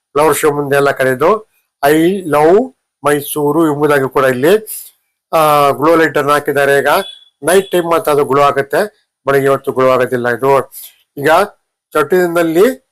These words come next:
ಯೇಸು ಕ್ರಿಸ್ತನನ್ನು ಮಲಗಿಸಿದ್ದಾರೆ. ಇವತ್ತು ಇಪ್ಪತ್ತೈದನೇ ತಾರೀಕು ಡಿಸೆಂಬರ್ ತಿಂಗಳರಿಂದ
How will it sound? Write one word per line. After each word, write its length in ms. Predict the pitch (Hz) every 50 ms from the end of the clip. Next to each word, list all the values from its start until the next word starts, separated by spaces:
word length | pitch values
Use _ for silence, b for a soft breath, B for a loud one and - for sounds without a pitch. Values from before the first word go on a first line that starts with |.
| _ _ _ -
ಯೇಸು 280 | 139 165 170 - - 175
ಕ್ರಿಸ್ತನನ್ನು 520 | - - 165 156 - 165 160 151 151 151
ಮಲಗಿಸಿದ್ದಾರೆ. 680 | 139 135 139 139 139 143 139 151 139 123 143 139 131 139
ಇವತ್ತು 520 | 135 135 131 - 151 160 185 196 - _ _ _ _ _ _ _ -
ಇಪ್ಪತ್ತೈದನೇ 600 | 156 139 _ - 160 160 - 151 143 147 147 135
ತಾರೀಕು 580 | 135 143 139 139 139 - 165 180 214 214 - - _ _ _ _ _ _ _ _ -
ಡಿಸೆಂಬರ್ 340 | 143 - - 156 147 156 139
ತಿಂಗಳರಿಂದ 560 | - 151 139 143 147 147 135 135 139 135 -